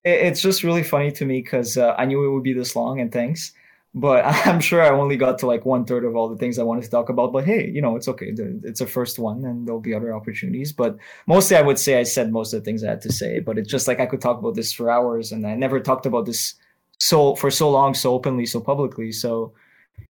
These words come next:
you know, I'd be glad to give some other perspectives, uh, next time around, you know, 'cause I,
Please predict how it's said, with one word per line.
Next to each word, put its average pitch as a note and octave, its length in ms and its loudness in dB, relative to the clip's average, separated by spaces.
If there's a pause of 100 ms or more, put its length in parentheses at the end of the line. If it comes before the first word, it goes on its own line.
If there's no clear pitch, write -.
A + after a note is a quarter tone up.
you A#2+ 60 0
know, - 220 -4 (240)
I'd C3 160 2
be C#3+ 80 2
glad C3+ 280 4
to C#3 60 0
give A#2+ 180 0
some B2 160 0
other A#2+ 160 0
perspectives, A2 680 -8
uh, - 360 -10 (280)
next - 220 -6
time - 220 -6
around, - 260 -8
you - 60 -8
know, - 200 -12
'cause B2 180 -2
I, A#2+ 220 2